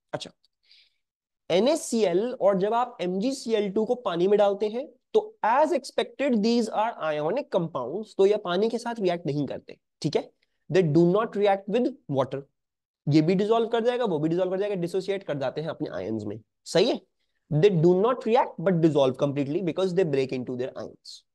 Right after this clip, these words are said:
Easy peasy, हमने अभी देखा भी है। अच्छा, but हमने एक चीज देखी कि एम जी सी एल टू न्यूट्रल पीएच देने के बजाय क्या दे रहा है? सिक्स पॉइंट फ़ाइव की पीएच दे रहा है। What is the reason for that? ऐसा क्यों हो रहा है?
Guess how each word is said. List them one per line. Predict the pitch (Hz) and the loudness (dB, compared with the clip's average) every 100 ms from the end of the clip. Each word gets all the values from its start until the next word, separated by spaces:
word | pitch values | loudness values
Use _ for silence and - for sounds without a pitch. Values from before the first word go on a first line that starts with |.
| 170 | 4
Easy | 151 165 165 | 4 4 4
peasy, | 156 156 170 | 2 2 0
हमने | 143 131 | 0 0
अभी | 135 | 2
देखा | 127 123 | 2 0
भी | 120 120 | -2 -2
है। | 120 - _ _ - | -6 -10 _ _ -8
अच्छा, | 160 - - _ _ 147 | -8 -8 -18 _ _ -4
but | - 277 | -2 0
हमने | 254 269 - 247 | 2 2 0 0
एक | 311 - | 0 2
चीज | 277 233 190 | 2 4 2
देखी | 170 233 | 2 0
कि | 233 - | -2 -2
एम | 214 254 | 2 4
जी | 208 311 | 4 4
सी | - 240 | 4 2
एल | 196 | 2
टू | 175 247 196 | 2 0 2
न्यूट्रल | 151 190 196 - 359 403 | 2 2 2 2 2 4
पीएच | 254 247 185 | 0 0 0
देने | 190 208 | 0 0
के | 220 | -2
बजाय | 180 190 | 0 -2
क्या | 208 220 | -2 -2
दे | 220 | -2
रहा | 233 | -4
है? | |
सिक्स | - 208 - | -4 -6 -4
पॉइंट | 190 185 | -4 -4
फ़ाइव | 156 113 | -4 -8
की | 139 | -2
पीएच | 143 143 | -2 -2
दे | 135 | -4
रहा | 135 | -6
है। | - _ _ _ - | -10 _ _ _ -2
What | 185 240 330 | 0 2 2
is | 214 | 2
the | 262 175 | 0 2
reason | 160 151 156 123 | 2 0 -2 -4
for | - - | -8 -10
that? | 50 - | -8 -4
ऐसा | 175 196 | 0 0
क्यों | 196 170 | 4 2
हो | 127 | 2
रहा | |
है? | - | -6